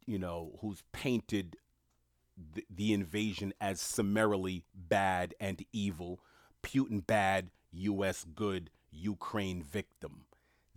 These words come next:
That's the dynamic. I hope you, I ho-,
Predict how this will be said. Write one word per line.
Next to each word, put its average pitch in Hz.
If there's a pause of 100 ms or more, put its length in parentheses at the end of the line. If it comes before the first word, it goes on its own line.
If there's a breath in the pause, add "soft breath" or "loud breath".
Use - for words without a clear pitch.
(100)
That's 123
the 113
dynamic. 98 (160)
I 80
hope 104
you, - (180)
I 98
ho-, 98